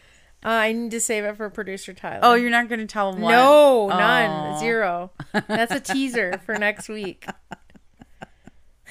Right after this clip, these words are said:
Speaker 2: How's your mom doing? She had the covid. Now she's better. She's
Speaker 1: She's just
Speaker 2: fine.
Speaker 1: kicking and stretching all over town,
Speaker 2: All
Speaker 1: Maya.
Speaker 2: right. I love it.
Speaker 1: She's
Speaker 2: Kick,
Speaker 1: doing great.
Speaker 2: stretch,
Speaker 1: She
Speaker 2: kick.
Speaker 1: made it to the mountains for her first time.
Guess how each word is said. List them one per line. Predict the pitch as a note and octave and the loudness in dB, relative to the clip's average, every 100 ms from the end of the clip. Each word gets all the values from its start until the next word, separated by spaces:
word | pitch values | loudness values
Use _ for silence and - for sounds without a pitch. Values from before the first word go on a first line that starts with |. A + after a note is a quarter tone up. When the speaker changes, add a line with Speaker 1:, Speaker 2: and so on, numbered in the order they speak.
| - - - - | -14 -12 -12 -4
Speaker 2:
How's | D4+ D#4 | -2 -2
your | E4+ | -2
mom | D#4+ D4+ C#4+ | -2 -2 -2
doing? | A3+ A#3 A3+ F#3 | -4 -2 -2 -4
She | F3+ G3 | -6 -4
had | A3 A3 | -4 -4
the | A3+ | -2
covid. | G3 F3+ E3+ E3+ E3+ | 0 0 0 -2 -2
Now | E3+ E3 | -2 -2
she's | F3 - F3+ - _ - | -4 -8 -10 -12 _ -16
better. | D3+ D#3+ E3 E3 E3+ | -2 0 0 -2 -4
She's | - F3+ | -8 -8
Speaker 1:
She's | A3+ | -4
just | D#3+ | -4
Speaker 2:
fine. | D#3+ | -4
Speaker 1:
kicking | B3 B3 B3 | -6 -6 -8
and | A#3+ A#3 | -8 -8
stretching | - A#3 A#3 A#3 | -4 -4 -4 -4
all | A3+ | -2
over | A#3 A#3 | -4 -6
town, | A3+ B3 C4 | -2 -2 0
Speaker 2:
All | A#3 | -2
Speaker 1:
Maya. | F#3+ G#3 C#4 | 0 0 0
Speaker 2:
right. | F3+ - _ | -2 -8 _
I | F3+ | -2
love | F#3 G#3+ | 0 0
it. | F#3+ A#2+ | 0 -2
Speaker 1:
She's | - F#3+ | -6 -6
Speaker 2:
Kick, | G#3+ | -4
Speaker 1:
doing | A#3 A#3+ B3+ | -4 -4 -4
great. | A#3 A3 F#3+ - | -2 -2 -4 -8
Speaker 2:
stretch, | - F3 E3+ - | -4 -4 -4 -10
Speaker 1:
She | - B3 A3+ | -6 -6 -6
Speaker 2:
kick. | G3+ | -10
Speaker 1:
made | G#3 A3+ A#3 | -6 -4 -2
it | A#3+ | -4
to | A#3+ | -6
the | A#3+ | -6
mountains | B3 A#3 G3+ A3+ | -2 -4 -4 -12
for | - A3 | -8 -6
her | A3+ | -6
first | G#3+ G#3+ A3 - | -6 -10 -10 -10
time. | A3 G3 G3 | -8 -8 -10